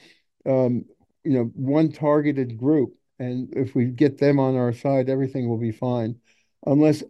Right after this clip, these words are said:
every group in the co-, Democrats' existing coalition and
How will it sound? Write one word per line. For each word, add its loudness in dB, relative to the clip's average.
every 6
group 4
in 0
the 0
co-, -8
Democrats' 0
existing 0
coalition -2
and 2